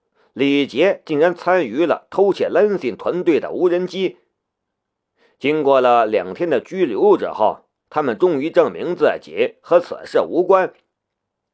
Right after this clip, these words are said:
拘留期满之后，警察叔叔们倒是没有难为他们，还派车把他们送回了学校。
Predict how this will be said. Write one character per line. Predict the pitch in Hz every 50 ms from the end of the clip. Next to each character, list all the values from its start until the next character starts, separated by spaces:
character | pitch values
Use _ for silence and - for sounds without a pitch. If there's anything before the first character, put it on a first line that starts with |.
| _ _ _ _ _ _ _ _ _ _ _ _ _ _
拘 | - 139 156 160 156 131
留 | 113 123 147 151
期 | 151 - - 165 170
满 | 123 87 71 64 64 76 98
之 | 120 139 147
后， | - 131 110 92 - - _ _ _ _
警 | - 120 123 123 120 113
察 | - 135 170 196 196
叔 | 202 208 214 214 208 190
叔 | 139 143 120
们 | 107 90 78 - _ _ -
倒 | 170 165
是 | - - 90
没 | 104 156 175
有 | 139 95 82
难 | 73 71 92 156 202 196
为 | 156 104 76
他 | - - 87
们， | 80 76 _ _ _ _ _ _ _ _ _ _ _
还 | _ - 123 139
派 | 131 - 143 131 101 87
车 | - - - 151 160 - - _ _ -
把 | 85 85 -
他 | - 147
们 | 175 160 123
送 | - - 190 196 135 -
回 | - - 165 175
了 | 117 -
学 | - - 120 180 185
校。 | 175 202 143 87 - _